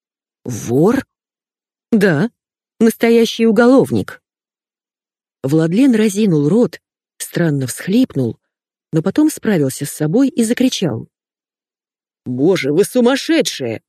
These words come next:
У кого хотите, спросите. Любой человек подтвердит честность Богоявленского. Деточка,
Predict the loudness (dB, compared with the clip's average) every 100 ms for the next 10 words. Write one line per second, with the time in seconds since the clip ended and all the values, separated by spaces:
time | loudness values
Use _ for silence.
0 | _ _ _ _ -2 0 2 2 2 2
1 | 0 -2 -2 -4 -2 -6 -6 -10 -12 _
2 | _ 0 2 4 2 2 0 2 0 0
3 | -4 0 0 2 -2 -4 _ -6 -2 0
4 | 0 0 2 4 4 4 0 -2 -6 -8
5 | -8 _ _ _ _ _ -6 0 -2 -2
6 | -10 -12 -16